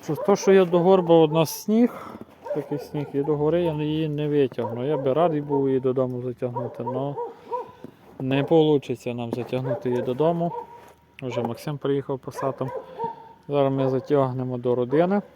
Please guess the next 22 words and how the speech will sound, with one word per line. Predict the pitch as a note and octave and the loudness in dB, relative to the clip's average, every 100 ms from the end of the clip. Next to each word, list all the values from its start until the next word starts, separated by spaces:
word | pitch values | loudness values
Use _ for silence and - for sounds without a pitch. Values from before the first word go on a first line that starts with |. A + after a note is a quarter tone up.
| _ - | _ -8
моєї. | F3+ F#3+ G3+ - - - - B4+ - - A#4+ - - | -2 -2 -2 -6 -12 -14 -14 -14 -14 -12 -10 -8 -10
Постоїть | - D3+ D3 | -4 0 0
машинка, | D3 C#3 D3+ C#3 - | 0 -2 -4 -4 -4
поки | C3 D3 - C3 | -6 -2 -2 -2
сніг | - C3 | -4 -6
не | C3+ C3 | -4 -4
розтопиться. | C3 D4 G3+ - F#3+ - F3+ - - - - - - - | -2 0 0 0 -2 -4 -6 -8 -20 -20 -20 -20 -18 -10
І | D#3+ | -8
будемо | D#3+ E3 D3+ | -4 -4 -2
затягали. | D3 E3 C#3+ C#3+ C#3+ C#3+ - A#4+ A#4+ - - - - - - C#3+ | -2 0 2 2 2 0 -2 -8 -8 -10 -10 -10 -12 -20 -12 -4
І | |
аж | D3 C#3+ - | -2 -2 -4
тоді | C3+ B2+ C3+ C#3 - - B4 - - - - B4 A#4 C#3 | -4 -2 0 -2 -4 -10 -10 -10 -16 -18 -8 -8 -8 -6
додому. | C3+ C3 A#2 A2+ A2 - - - - _ | -2 0 0 -2 -10 -16 -20 -20 -20 _
Це | B2+ | -2
їхав | B2 B2+ C3 | -2 0 -2
я | A#2+ | -4
подивитися | - A#2+ B2 B2 - C3 | -4 -4 -4 -4 -6 -8
на | A#2+ | -8
свого | - D3 C#3+ D3+ | -6 -4 -2 0
Лануса | F3 E3 C#3+ - | 0 -2 -6 -6
вже. | C3+ C3+ | -4 -4